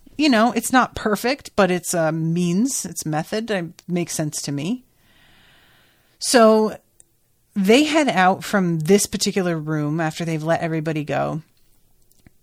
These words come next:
Um, and they walk past the master's room that has been sort of collapsed into rubble. And there's a dude who is on the floor,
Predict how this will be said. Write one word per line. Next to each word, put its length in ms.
Um, 560
and 420
they 220
walk 400
past 400
the 60
master's 680
room 360
that 140
has 200
been 220
sort 200
of 120
collapsed 540
into 200
rubble. 440
And 160
there's 200
a 40
dude 540
who 320
is 240
on 240
the 60
floor, 560